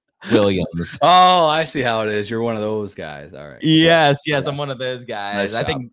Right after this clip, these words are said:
Speaker 1: I think that Memphis gave me shit for, uh, Darrell Henderson.
Speaker 2: <laughs>
Speaker 1: But, yeah.
Speaker 2: That's all right. I always call him Rashad Penny, and it's not
Speaker 1: <laughs>
Speaker 2: his name either. So you won't hear it. You won't get any crap from me. Believe me.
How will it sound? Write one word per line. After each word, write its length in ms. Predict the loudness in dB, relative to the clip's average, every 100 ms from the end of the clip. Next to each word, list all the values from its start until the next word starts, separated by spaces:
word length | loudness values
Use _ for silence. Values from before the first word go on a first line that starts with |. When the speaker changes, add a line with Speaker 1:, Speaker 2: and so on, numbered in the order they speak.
| -10
Speaker 1:
I 40 |
think 240 | -2 -2 2
that 120 | 2
Memphis 380 | 2 2 0 0
gave 220 | 0 0
me 160 | 0 -4
shit 280 | -4 -6 -4
for, 380 | -4 -4 -6 -8
uh, 200 | -6 -4
Darrell 480 | -2 0 4 4 4
Henderson. 640 | 2 0 0 -2 -4 -6 -10 -10
Speaker 2:
<laughs> 140 | -10 -8 -10 -6 -4 -2 -2 -2 -8 _
Speaker 1:
But, 260 | 0 0 0
yeah. 160 | 0
Speaker 2:
That's 180 | 2 2
all 60 | 4
right. 140 | 4
I 180 | 4 4
always 240 | 4 4
call 180 | 2 0
him 60 | 0
Rashad 580 | -2 -2 0 0 0 -4
Penny, 440 | -6 -6 -8 -12 -14
and 160 | -10
it's 240 | -8 -8 -6
not 300 | -4 -2 -4
Speaker 1:
<laughs> 60 |
Speaker 2:
his 140 | -6 -6
name 300 | -4 -2 -2
either. 340 | -2 -2 -6
So 380 | -6 -4 -4 -6 _ _ -20 -8
you 80 | -4
won't 160 | -2
hear 180 | 2 2
it. 140 | 4 4
You 80 |
won't 180 | 4 4
get 80 | 4
any 120 | 2
crap 280 | 2 0 2
from 140 | 0
me. 260 | 0 -2 -6 -12
Believe 300 | -10 -10 -10
me. 240 | -14 -18